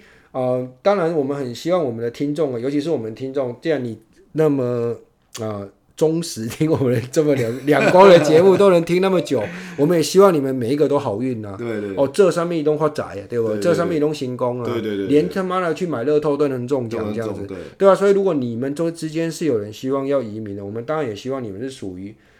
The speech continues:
Speaker 1: 适应的很良好的那一种，
Speaker 2: 嗯。
Speaker 1: 然后又能够在生活上也得到很好的物质生活，然后什么都很好。可是到最后有可能像我们一样，我们也是决定，像我就是到很老的时候我就要回去了。
Speaker 2: 嗯。
Speaker 1: 哦，但，但我
Speaker 2: 我们都是这样想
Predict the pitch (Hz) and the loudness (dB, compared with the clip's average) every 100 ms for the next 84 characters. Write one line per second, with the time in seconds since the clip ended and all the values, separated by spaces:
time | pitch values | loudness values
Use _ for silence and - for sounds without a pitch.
0 | _ - - 156 143 120 117 101 107 123 | _ -14 -6 -4 -4 -4 -6 -6 -8 -6
1 | 120 98 101 107 110 110 90 101 120 131 | -6 -6 -8 -8 -8 -8 -10 -8 -6 -4
2 | 135 120 123 131 127 127 127 113 120 120 | -6 -6 -6 -4 -6 -6 -6 -6 -6 -8
3 | 101 98 104 120 113 113 _ _ - 117 | -10 -10 -6 -2 -2 -6 _ _ -12 -10
4 | 131 117 107 131 120 - 95 98 110 113 | -6 -4 -4 -4 -4 -8 -12 -10 -10 -10
5 | 107 95 98 110 117 104 131 123 147 156 | -10 -10 -10 -6 -6 -4 -4 -2 0 0
6 | 120 131 104 - - _ 120 165 180 190 | -2 -6 -10 -12 -20 _ -10 -8 -4 -4
7 | 185 185 139 139 147 104 107 - 107 92 | -2 -2 -2 -4 -6 -10 -8 -8 -8 -10
8 | 95 107 113 98 98 98 127 113 101 120 | -10 -8 -8 -8 -10 -12 -12 -10 -10 -10
9 | 110 180 165 113 98 127 131 131 117 _ | -10 -6 -4 -6 -6 -8 -6 -8 -8 _
10 | _ _ _ - 160 143 113 135 95 92 | _ _ _ 0 0 0 -4 -4 -4 -6
11 | 90 107 110 95 101 90 90 95 92 92 | -8 -6 -6 -6 -10 -10 -16 -16 -16 -14
12 | 95 87 - - 104 104 135 127 127 120 | -14 -16 -18 -12 -10 -6 -6 -4 -4 0
13 | 117 139 156 151 143 131 101 - | 0 0 -2 -4 -6 -6 -6 -10